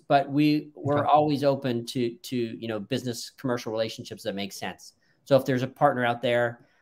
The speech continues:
Speaker 1: uh, or a collaborator out, out, out there that comes to us and says, "Hey, you know, we need X amount of megawatts. Are you guys interested in, you know, being a, a, a,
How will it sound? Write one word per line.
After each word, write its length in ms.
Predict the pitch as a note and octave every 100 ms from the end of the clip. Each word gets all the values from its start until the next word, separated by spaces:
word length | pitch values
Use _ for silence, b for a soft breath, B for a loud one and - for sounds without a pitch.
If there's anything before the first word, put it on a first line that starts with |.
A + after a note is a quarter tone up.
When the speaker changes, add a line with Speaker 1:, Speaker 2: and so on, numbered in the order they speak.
| b
Speaker 1:
uh, 300 | G#2+ G#2+ G2 A#2+
or 300 | A#2+ A2 A2+
a 60 | G#2+
collaborator 680 | - B2 A#2+ A#2+ A#2 A#2 A2+
out, 140 | C3+
out, 220 | A2+ A2+ A2+
out 200 | A#2+ A#2+
there 180 | A#2 A2+
that 240 | A2 -
comes 240 | - A2 -
to 100 | A#2
us 200 | G#2+ A#2
and 80 |
says, 200 | - G#2+
"Hey, 320 | G2 C#3 G#2+ -
you 80 | A#2+
know, 60 | G2+
we 140 | G#2+
need 280 | A2+ A2+ G#2 _ _ -
X 220 | B2 -
amount 280 | B2 A#2 A#2
of 120 | G#2+
megawatts. 600 | C#3+ D#3+ C#3+ C3+ B2+ B2
Are 40 | A#2+
you 140 | A#2
guys 220 | A#2+ A#2
interested 380 | A#2 - - A2+
in, 200 | G#2+ G#2 - _ _ _
you 100 | A#2+
know, 260 | G#2 F#2+ F#2+ _ _ _ _ _ _ - C#3
being 200 | C3+ A#2
a, 260 | A2 A2 A2+ A#2 -
a, 40 | A2+
a, 320 | - A#2+